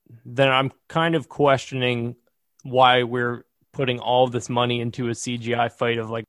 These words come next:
Abomination versus just a random sorcerer. That kinda seems weird. <laughs>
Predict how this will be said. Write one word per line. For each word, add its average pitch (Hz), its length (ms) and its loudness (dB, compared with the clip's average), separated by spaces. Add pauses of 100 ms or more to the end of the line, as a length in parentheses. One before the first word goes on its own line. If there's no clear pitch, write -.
(120)
Abomination 151 920 6
versus 127 380 0
just 113 220 -8
a 127 60 0
random 123 340 2
sorcerer. 175 600 -2
That 139 120 -4
kinda 170 220 -4
seems 131 380 -8 (260)
weird. 113 600 -8
<laughs> - 60 -18